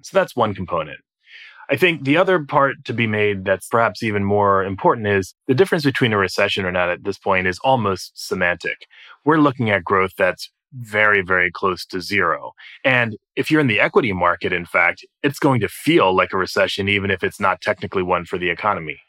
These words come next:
The U S economy is not the S and P five hundred. And so what does that mean? That means that the parts of the U S economy that are likely to be weakest, that are likely to be in contraction,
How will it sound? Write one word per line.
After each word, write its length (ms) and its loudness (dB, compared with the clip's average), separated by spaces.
The 80 -2
U 140 4
S 100 -2
economy 600 -2
is 200 -6
not 240 0
the 100 -2
S 160 -4
and 80 -12
P 160 -6
five 240 -2
hundred. 400 -8
And 100 -6
so 80 0
what 140 4
does 140 -2
that 200 2
mean? 280 -6
That 160 0
means 240 -2
that 200 0
the 200 -4
parts 520 -2
of 380 2
the 100 -10
U 120 -2
S 120 -6
economy 460 -4
that 140 -2
are 120 -2
likely 380 -2
to 80 -6
be 140 -4
weakest, 460 -8
that 100 -4
are 100 0
likely 300 -4
to 80 -8
be 220 -6
in 140 -6
contraction, 720 -6